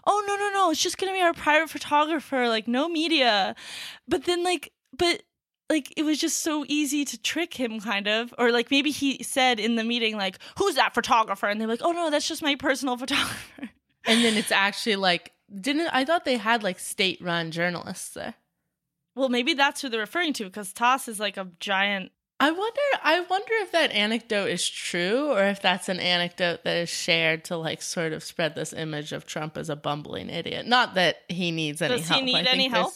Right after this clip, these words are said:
Speaker 1: I mean,
Speaker 2: plenty examples of him being a bumbling idiot.
Speaker 1: but,
Speaker 2: But
Speaker 1: like, like, let's say that, I mean, I don't know. It, yeah, I don't know if it's true. But, I mean, isn't that how, like, it, I mean, wasn't that the only kind of, like, media leak from that meeting?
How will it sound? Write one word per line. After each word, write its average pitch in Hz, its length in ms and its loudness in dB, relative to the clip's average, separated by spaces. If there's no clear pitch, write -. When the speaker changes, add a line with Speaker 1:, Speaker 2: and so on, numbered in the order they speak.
Speaker 1:
I - 20 -6
mean, 233 160 -2
Speaker 2:
plenty 208 320 4
examples 175 720 0
of 170 100 -2
him 170 180 -4
being 175 220 -6
a - 60 -6
bumbling - 420 -8
idiot. - 260 -12
Speaker 1:
but, 294 140 0
Speaker 2:
But - 120 -2
Speaker 1:
like, 294 200 -4
like, 262 340 -2
let's 247 320 0
say 277 320 0
that, 214 480 0
I 208 160 -6
mean, 208 220 -4
I 185 100 0
don't 180 140 -8
know. 180 240 -8
It, - 240 -6
yeah, 202 180 0
I 208 120 -2
don't 220 100 -4
know 208 80 -6
if 190 60 -8
it's 190 160 -8
true. 190 180 -6
But, 233 160 2
I 247 80 4
mean, 233 180 -2
isn't 254 320 0
that 208 240 4
how, 220 220 4
like, 196 340 -4
it, - 160 -4
I 226 40 0
mean, 220 180 0
wasn't 233 280 4
that 220 160 2
the 226 120 0
only 202 460 -2
kind 196 240 -4
of, 190 100 -4
like, 185 180 -4
media 190 380 -4
leak 185 260 -8
from 208 180 -8
that 180 200 -8
meeting? 262 400 -4